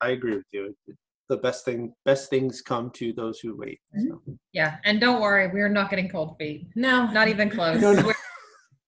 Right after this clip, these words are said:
Speaker 1: we're, <laughs>
Speaker 2: No.
Speaker 1: we are ju-, we are very frustrated, yes, one hundred percent,
Speaker 2: Yeah.
Speaker 1: absolutely.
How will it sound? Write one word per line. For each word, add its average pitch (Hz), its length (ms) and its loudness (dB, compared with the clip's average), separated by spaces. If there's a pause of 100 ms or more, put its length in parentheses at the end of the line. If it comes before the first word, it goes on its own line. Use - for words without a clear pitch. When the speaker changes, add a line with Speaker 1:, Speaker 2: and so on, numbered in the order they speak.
(220)
Speaker 1:
we're, 285 260 4
<laughs> 339 120 -4
Speaker 2:
No. 285 360 2 (440)
Speaker 1:
we 277 160 4
are 269 120 8
ju-, 269 160 2
we 277 200 4
are 269 100 8 (100)
very 254 280 8
frustrated, 202 640 2
yes, 190 320 2
one 190 180 0
hundred 214 220 2
percent, - 200 -12
Speaker 2:
Yeah. - 140 -14 (200)
Speaker 1:
absolutely. 180 600 -4